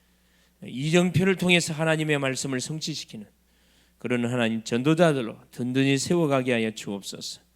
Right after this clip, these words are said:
그래서 수많은 다민족이 밀려오는 가운데 특별히 방치되고 있는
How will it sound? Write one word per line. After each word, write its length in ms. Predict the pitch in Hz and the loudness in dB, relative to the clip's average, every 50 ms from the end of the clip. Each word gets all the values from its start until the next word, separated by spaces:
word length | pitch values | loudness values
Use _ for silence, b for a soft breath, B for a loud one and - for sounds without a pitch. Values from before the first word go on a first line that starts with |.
| b b b b b b b b b b b b b b | b b b b b b b b b b b b b b
그래서 400 | - - 123 120 - 135 123 120 | -4 -2 -2 -2 0 -2 -2 -2
수많은 540 | - - 185 202 208 208 202 196 196 185 | -2 -2 -2 2 4 4 4 4 4 2
다민족이 480 | 180 156 151 151 147 139 139 139 139 143 | 2 0 0 0 0 0 -2 -2 -2 -2
밀려오는 480 | 123 120 127 160 175 185 165 156 160 156 | -2 0 2 4 4 4 4 4 2 0
가운데 400 | 147 120 113 110 113 120 123 127 | -2 -6 -6 -6 -4 -4 -4 -4
특별히 380 | - - - - - 190 170 | -4 -8 -6 -2 2 2 2
방치되고 580 | - - - 120 131 135 - 175 165 185 180 185 | 2 2 0 0 0 -6 -4 2 2 4 4 4
있는 260 | 160 135 113 101 98 | 2 0 -4 -8 -10